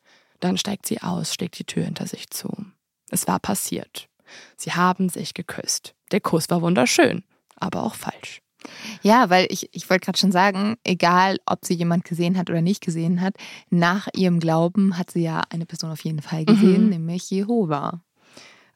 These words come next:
Speaker 1: Absolut. Yolandas Gedanken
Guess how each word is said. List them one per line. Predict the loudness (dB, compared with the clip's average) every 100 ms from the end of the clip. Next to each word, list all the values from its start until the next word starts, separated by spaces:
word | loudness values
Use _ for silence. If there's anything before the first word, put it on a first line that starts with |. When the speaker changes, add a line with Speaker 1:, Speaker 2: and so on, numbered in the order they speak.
| _
Speaker 1:
Absolut. | -8 -6 -6 -8 -10 -14 -16 -16 _ _ _
Yolandas | -2 2 2 2 0 -2 -6 -12 _ -4
Gedanken | -2 -2 -2 -4 -4